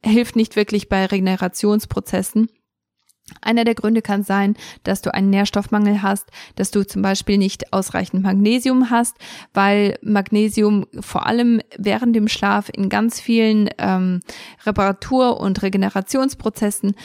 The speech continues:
wird sehr, sehr viel Magnesium genutzt. Und wenn du von vornherein nicht ausreichend Magnesium hast, dann, ähm,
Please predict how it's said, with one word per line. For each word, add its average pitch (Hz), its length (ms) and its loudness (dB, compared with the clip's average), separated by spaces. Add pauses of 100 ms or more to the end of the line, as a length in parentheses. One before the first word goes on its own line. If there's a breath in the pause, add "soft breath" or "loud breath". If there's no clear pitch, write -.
(220 loud breath)
wird 220 400 0
sehr, 214 320 0
sehr 214 160 0
viel 208 240 0
Magnesium 202 760 2
genutzt. 208 520 0 (180 loud breath)
Und 208 320 0
wenn 208 180 4
du 208 200 4
von 202 240 -2
vornherein 214 560 2
nicht 202 260 0
ausreichend 196 500 -2
Magnesium 190 600 0
hast, - 320 -2 (480 loud breath)
dann, 214 440 4
ähm, 202 420 0